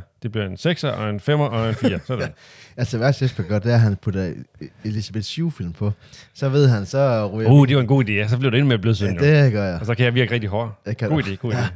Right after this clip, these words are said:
Speaker 1: Det noterer mig lige.
Speaker 2: Åh, Elisabeth Shue.
Speaker 1: Nå,
Speaker 2: You and
Speaker 1: Lars.
Speaker 2: me forever.
Speaker 1: Det var Tømmermænds, øh,
Speaker 2: Yes.
Speaker 1: filmene. Vi
Speaker 2: Det var
Speaker 1: håber,
Speaker 2: det.
Speaker 1: I kommer til at nyde, øh, øh, nytårsaften og, øh,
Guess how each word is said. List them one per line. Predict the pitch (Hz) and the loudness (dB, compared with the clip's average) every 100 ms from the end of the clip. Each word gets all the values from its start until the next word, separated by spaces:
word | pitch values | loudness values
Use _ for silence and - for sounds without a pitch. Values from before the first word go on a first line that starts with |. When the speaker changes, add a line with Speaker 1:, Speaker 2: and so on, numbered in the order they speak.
| - | -6
Speaker 1:
Det | 123 | -6
noterer | - 120 | -2 -4
mig | 92 | -4
lige. | 95 | -8
Speaker 2:
Åh, | - - - - - - | -12 -16 -18 -16 -10 -10
Elisabeth | - - 85 | -10 -12 -12
Shue. | - 85 | -10 -10
Speaker 1:
Nå, | 95 - - _ _ - - | -10 -12 -20 _ _ -20 -4
Speaker 2:
You | - | -2
and | 113 | 0
Speaker 1:
Lars. | 101 | -2
Speaker 2:
me | 120 120 104 _ | -2 -2 -6 _
forever. | - 101 104 104 - _ | -10 -8 -6 -8 -12 _
Speaker 1:
Det | 143 | 2
var | 143 127 | 4 4
Tømmermænds, | - 151 131 110 98 107 | 4 4 4 0 -2 -2
øh, | 101 92 | -2 -2
Speaker 2:
Yes. | 92 101 92 _ _ _ | -4 -6 -12 _ _ _
Speaker 1:
filmene. | - 117 104 82 | -2 0 0 -4
Vi | 117 | 2
Speaker 2:
Det | 120 | 4
var | |
Speaker 1:
håber, | 160 123 | 4 2
Speaker 2:
det. | |
Speaker 1:
I | 120 123 | 0 -2
kommer | 113 120 113 | -2 -2 -2
til | 107 | -2
at | 139 | 0
nyde, | 143 151 127 104 | 0 0 0 0
øh, | 95 92 90 98 _ _ _ - 98 | -2 -6 -10 -14 _ _ _ -12 -6
øh, | |
nytårsaften | 117 113 117 120 104 | -2 -2 0 -2 -2
og, | 123 147 104 | 0 0 0
øh, | 82 | -6